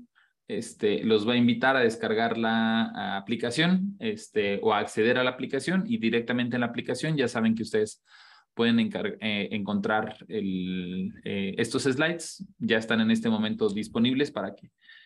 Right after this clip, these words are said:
inclusive conforme vayamos avanzando en la sesión, ustedes mismos ya los puedan ir consultando o teniendo en avanzada. Mm, voy a empezar con nuestro día a día,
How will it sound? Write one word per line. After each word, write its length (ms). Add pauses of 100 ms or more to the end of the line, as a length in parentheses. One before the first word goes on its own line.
(120)
inclusive 520
conforme 300
vayamos 300
avanzando 320
en 60
la 100
sesión, 260
ustedes 300
mismos 260
ya 100
los 140
puedan 280
ir 200 (540)
consultando 580
o 100
teniendo 300
en 80
avanzada. 560 (2250)
Mm, 560 (1400)
voy 260
a 40
empezar 340
con 120
nuestro 300
día 200
a 20
día, 520